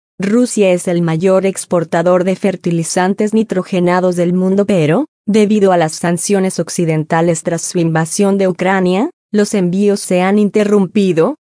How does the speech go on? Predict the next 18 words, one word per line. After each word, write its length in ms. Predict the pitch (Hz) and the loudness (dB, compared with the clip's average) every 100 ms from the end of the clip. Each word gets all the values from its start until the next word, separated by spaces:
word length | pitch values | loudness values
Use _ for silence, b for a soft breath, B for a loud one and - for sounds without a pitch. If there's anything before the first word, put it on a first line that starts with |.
| _ | _
los 240 | 185 190 185 | 0 0 0
suministros 760 | - 190 175 190 202 - 190 | 0 0 2 0 -2 -2 -4
se 200 | - 180 | -2 -2
han 180 | 180 196 | 0 2
agotado 580 | 214 180 165 190 180 196 | 0 0 0 0 0 0
y 60 | 190 | 0
los 240 | 151 - | -2 -4
precios 520 | - 180 185 - 190 | -4 -2 -2 -2 -6
se 140 | - 196 | -2 -2
han 100 | 175 | 0
disparado 600 | 175 - 175 170 185 190 | -2 -2 0 0 0 0
un 160 | 185 | 0
diez 300 | 175 185 208 | 0 -2 0
por 180 | - 208 | 0 0
ciento 460 | 208 220 214 208 202 | 2 2 2 2 0
la 140 | 202 | -2
semana 480 | 190 190 180 185 185 | -2 -2 0 0 -2
pasada, 680 | 175 147 - 165 147 151 311 | -2 -6 -2 -2 0 0 -2